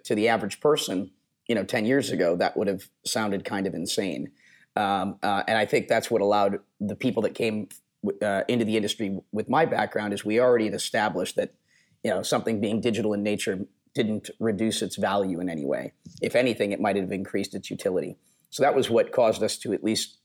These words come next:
um, I think, say, "Okay, Bitcoin is very fascinating from this perspective."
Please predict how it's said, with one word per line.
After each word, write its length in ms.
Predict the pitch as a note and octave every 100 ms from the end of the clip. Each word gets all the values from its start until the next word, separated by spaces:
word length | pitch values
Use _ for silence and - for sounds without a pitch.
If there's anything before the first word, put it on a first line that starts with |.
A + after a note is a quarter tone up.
| _
um, 400 | G2 F#2+ F2 E2 - _ _ _ _ _
I 100 | A#2+
think, 200 | A#2 G2
say, 240 | - G#2 G#2+
"Okay, 280 | A2+ - F#2+
Bitcoin 500 | G2 - B2 G2 G2 _ _ -
is 100 | A2+
very 200 | A2+ G2+
fascinating 580 | B2+ A2+ - A2 G2
from 160 | G2 F#2
this 140 | D#3+
perspective." 760 | - A#2+ - - G2+ - A2